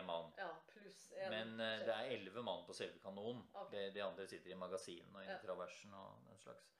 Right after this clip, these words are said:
Speaker 1: Men, eh, når de da endelig, når han vurderte det visstnok, så, så var da Blücher for langt, eh, til,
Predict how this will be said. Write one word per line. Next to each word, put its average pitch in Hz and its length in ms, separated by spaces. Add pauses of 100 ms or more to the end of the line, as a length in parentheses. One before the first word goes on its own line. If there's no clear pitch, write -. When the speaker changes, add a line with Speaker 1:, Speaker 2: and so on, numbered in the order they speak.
(440)
Speaker 1:
Men, 127 260
eh, 123 240 (200)
når 131 140
de 131 60
da 117 160
endelig, 101 1040
når 110 120
han 107 140
vurderte 95 440
det 101 120
visstnok, 107 260
så, 110 140 (180)
så 113 140
var 95 300
da 92 400 (200)
Blücher 95 300
for - 100
langt, 90 500
eh, 92 200 (760)
til, 98 380